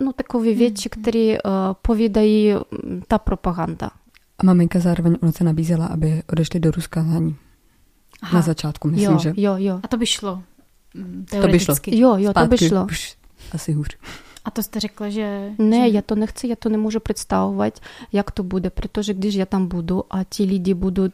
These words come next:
Speaker 1: protože moc lidí, eh, podporují ten štát a, eh, budou mi říkat, co Ukrajina je špatně a Rusové je dobrý, všechno dělá dobrý, jak to já můžu poslouchat. A moja dcera taky potřebuje tu školu, jak ona to může poslouchat to ve škole, já to nemohla sobě
Speaker 2: Mhm.
Speaker 1: představovat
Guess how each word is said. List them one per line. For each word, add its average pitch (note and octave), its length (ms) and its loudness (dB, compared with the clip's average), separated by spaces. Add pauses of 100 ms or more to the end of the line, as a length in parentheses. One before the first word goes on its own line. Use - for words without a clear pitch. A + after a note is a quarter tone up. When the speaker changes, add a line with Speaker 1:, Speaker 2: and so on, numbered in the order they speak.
(320)
Speaker 1:
protože A3 420 0
moc A3 300 0
lidí, G#3 420 2
eh, A#3+ 60 0 (680)
podporují G3 640 2
ten G3 220 2
štát F3+ 480 -2 (180)
a, F#3 340 0
eh, - 200 -10 (240)
budou G3+ 360 2
mi G3+ 140 4
říkat, F#3+ 440 -2
co - 300 -2
Ukrajina G3+ 880 0
je F#3 180 -2
špatně - 560 -2 (100)
a F#3+ 80 -2
Rusové F#3 340 -2
je F3 120 -2
dobrý, F#3 440 0
všechno - 340 -6
dělá F3+ 280 0
dobrý, F#3 320 0 (220)
jak G3+ 160 0
to - 100 0
já G3+ 140 4
můžu F#3+ 220 0
poslouchat. F#3 800 -4 (360)
A F3+ 240 0
moja G3+ 240 0
dcera G3 520 0
taky - 240 -8
potřebuje G3 560 -2
tu G3 140 -6
školu, F3+ 580 -2
jak G3 200 -2
ona G3+ 160 2
to G3+ 140 -2
může G3 240 2
poslouchat - 500 -4
to F#3 120 -2
ve F3+ 100 -2
škole, - 300 -4
já F#3 60 -4
to G3+ 120 -2
nemohla F#3+ 400 0
sobě A3 240 2
Speaker 2:
Mhm. F#3 60 -4
Speaker 1:
představovat F#3 640 -2